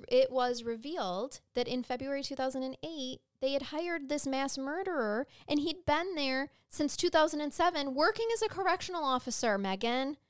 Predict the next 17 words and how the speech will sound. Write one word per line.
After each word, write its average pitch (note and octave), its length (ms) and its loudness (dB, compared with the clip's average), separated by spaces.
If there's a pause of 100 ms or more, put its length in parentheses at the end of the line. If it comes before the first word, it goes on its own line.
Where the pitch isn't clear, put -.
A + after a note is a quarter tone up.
(440)
So, D4 800 8 (580)
uh, - 120 -10
they E4 220 4
don't F4+ 400 4
want E4 420 2
more D#4 360 4
bad C#4+ 260 4
publicity D4 640 2
'cause A3+ 160 0
this - 160 0
publicity E4 580 0
had B3+ 140 2
just D4+ 240 2
come E4+ 140 -2
out D#4+ 180 0
in C4+ 80 2
February. A3 720 2